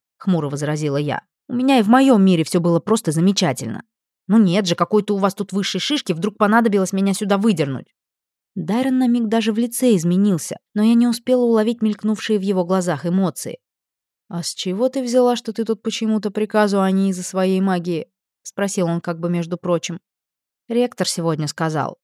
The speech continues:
Я скрывать не стала. Ну что мое зачисление — это приказ свыше. Правда, уточнять он вообще не стал.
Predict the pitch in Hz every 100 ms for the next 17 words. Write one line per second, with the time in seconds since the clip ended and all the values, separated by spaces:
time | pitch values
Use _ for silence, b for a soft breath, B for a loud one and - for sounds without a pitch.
0 | _ 202 233 233 240 202 160 175 - 180
1 | 143 117 - _ _ _ _ - 202 196
2 | 240 226 208 196 185 185 202 240 220 175
3 | 165 - 185 160 - - 175 - - -
4 | _ _ _ 196 196 190 190 196 202 190
5 | 180 185 190 302 262 165 - 123